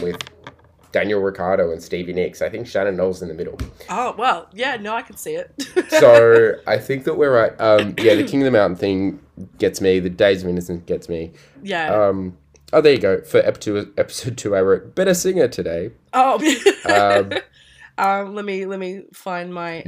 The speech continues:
Speaker 2: hang on, my second appearance of Blowfly,
Speaker 1: How many
Speaker 2: which is
Speaker 1: kids does Shannon Noll have?
Speaker 2: Um, well, the thing suggests three. Let me, let me bring up his Wikipedia
Speaker 1: That's,
Speaker 2: real
Speaker 1: that's
Speaker 2: quick.
Speaker 1: what I'm,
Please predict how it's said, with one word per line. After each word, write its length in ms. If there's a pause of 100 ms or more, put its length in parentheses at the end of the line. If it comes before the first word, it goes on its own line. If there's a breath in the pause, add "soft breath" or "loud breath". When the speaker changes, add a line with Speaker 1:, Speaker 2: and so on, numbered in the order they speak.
(100)
Speaker 2:
hang 240
on, 220
my 160
second 420
appearance 460
of 80
Blowfly, 300
Speaker 1:
How 120
many 320
Speaker 2:
which 140
is 40
Speaker 1:
kids 600 (880)
does 180
Shannon 440
Noll 240
have? 360 (640)
Speaker 2:
Um, 400 (180)
well, 560 (200)
the 120
thing 400
suggests 520
three. 420
Let 180
me, 300
let 160
me 100
bring 220
up 140
his 120
Wikipedia 200
Speaker 1:
That's, 280
Speaker 2:
real 140
Speaker 1:
that's 240
Speaker 2:
quick. 160
Speaker 1:
what 100
I'm, 380